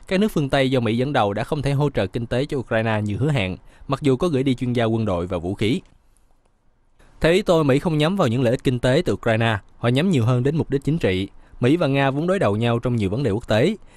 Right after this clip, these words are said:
và những rối ren chính trị và cuộc nội chiến chỉ là một trong những phương tiện mà Mỹ sử dụng để tác động đến sự phát triển của Nga, cũng như hủy hoại nền kinh tế và quan hệ thương mại giữa Nga với E U. Với việc Nga có mối quan hệ kinh tế gần gũi với Ukraine,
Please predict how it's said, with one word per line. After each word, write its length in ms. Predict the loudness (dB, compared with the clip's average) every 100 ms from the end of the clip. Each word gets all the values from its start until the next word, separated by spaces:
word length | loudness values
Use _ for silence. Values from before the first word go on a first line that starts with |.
| -4
và 80 | 0
những 140 | 2
rối 120 | 4 2
ren 140 | 2
chính 180 | 0 -2
trị 240 | 0 2
và 100 | 0
cuộc 220 | -2 -4 -4
nội 140 | -4
chiến 320 | 0 0 0
chỉ 100 | -2
là 100 | -2
một 200 | -2 -4
trong 100 | -2
những 140 | -2 0
phương 220 | -2 0
tiện 280 | 0 0 0
mà 80 |
Mỹ 140 | 0 -2
sử 140 | 0
dụng 260 | 0 0 -2
để 80 | -2
tác 240 | -4 -2
động 180 | -2 -2
đến 140 | -4
sự 200 | -4 -6
phát 240 | -4 -6 -4
triển 160 | -4
của 100 | -2
Nga, 240 | -2 -2 -4 -12 -20 -4
cũng 140 | 0
như 80 | 2
hủy 160 | 2 2
hoại 240 | 0 0
nền 160 | -2 -4
kinh 160 | -6
tế 280 | -2 0 0
và 120 | 0
quan 180 | 0 0
hệ 140 | -2
thương 200 | -2 -2
mại 200 | -2 -2
giữa 120 | -4 -2
Nga 220 | -2 -2
với 160 | -2
E 60 | 0
U. 240 | 0 -2 -4 -16 -20 -20 -20 -20 -20 -20 -20 -20 -20 -4
Với 120 | 0 2
việc 180 | 2
Nga 180 | 0 0
có 100 | 0
mối 120 | 0
quan 140 | 2 2
hệ 140 | 0
kinh 160 | 0 -2
tế 160 | 0
gần 220 | 0 0 0
gũi 180 | 0
với 100 | 0
Ukraine, 440 | -2 0 0 0